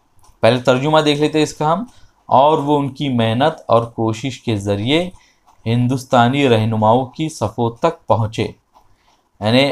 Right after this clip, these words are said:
अगरचे उनका जो ताल्लुक़ था वो एक निचले तबके से था, लेकिन फिर भी वो अपनी मेहनत और कोशिशों के ज़रिए इस मकाम तक पहुँचे कि उन्हें हिंदुस्तान के बड़े लीडरों में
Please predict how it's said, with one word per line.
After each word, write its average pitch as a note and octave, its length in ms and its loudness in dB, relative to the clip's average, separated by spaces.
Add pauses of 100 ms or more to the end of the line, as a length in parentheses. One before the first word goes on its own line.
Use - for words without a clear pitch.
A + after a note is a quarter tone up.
अगरचे A#2+ 480 2
उनका C#3 280 2
जो C3 140 -2
ताल्लुक़ A2+ 480 0
था C3+ 220 2 (440)
वो A#2 120 0
एक A#2+ 160 0
निचले A2+ 340 -4
तबके C#3 340 0
से C3 140 -8
था, D#3 380 -6
लेकिन A#2+ 380 -2
फिर A#2+ 260 -4
भी C#3 120 -4
वो B2+ 120 0
अपनी A#2+ 220 -4
मेहनत A#2 400 -4
और B2 100 -2
कोशिशों A#2+ 480 -8
के B2 120 -4
ज़रिए A2 440 -4 (380)
इस D3 200 -4
मकाम B2 400 2
तक B2+ 200 -6
पहुँचे A2+ 300 -2
कि C3+ 160 -6
उन्हें B2+ 260 -2
हिंदुस्तान A2+ 640 -2
के B2+ 140 -4
बड़े A2 240 -2
लीडरों G#2+ 440 -2
में F#3+ 220 -2